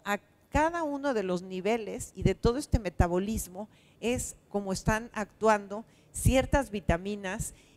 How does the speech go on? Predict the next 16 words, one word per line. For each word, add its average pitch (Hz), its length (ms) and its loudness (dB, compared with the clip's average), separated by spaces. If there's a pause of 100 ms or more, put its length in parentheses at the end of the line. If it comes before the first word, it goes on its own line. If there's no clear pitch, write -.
y 233 380 2
los 202 320 6
aditivos 208 840 0
que 196 120 -2
nosotros 202 540 -8 (240)
quisiéramos 269 680 -4
utilizar 185 520 -2
en, 214 200 -8
en 175 160 -8
las 170 180 -4
dietas 220 540 0 (400)
tienen 302 380 4
que 294 120 -6
tener 254 440 0
una 269 280 -2
respuesta 240 1040 0